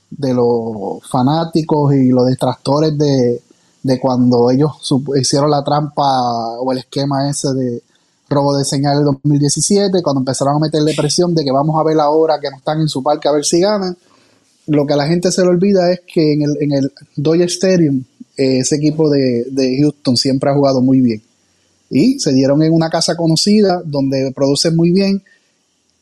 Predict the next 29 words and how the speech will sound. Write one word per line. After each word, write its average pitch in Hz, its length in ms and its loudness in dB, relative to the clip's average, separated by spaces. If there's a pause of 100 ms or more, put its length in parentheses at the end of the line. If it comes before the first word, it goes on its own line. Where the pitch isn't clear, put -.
(160)
y 160 120 2
el 139 440 2
picheo 170 400 0
le 170 200 2
hizo 175 280 0
el, 156 240 2
el 147 300 -2
trabajo, 175 440 0
tanto 156 300 -4
Valdés 147 480 0
como 156 240 -2
Urquidy, 180 460 0
como 147 180 -2
el 143 80 2
mismo 180 180 2
Greinke, 220 520 0 (120)
que 165 100 0
aunque 156 220 0
ya 156 120 0
no 175 120 -2
tiene 196 300 2
la, 185 460 0
la 165 160 0
velocidad 175 460 0
de 185 180 2
antes, 196 480 -2 (720)
tiene 165 280 0
la 170 140 0
maña, 165 600 -2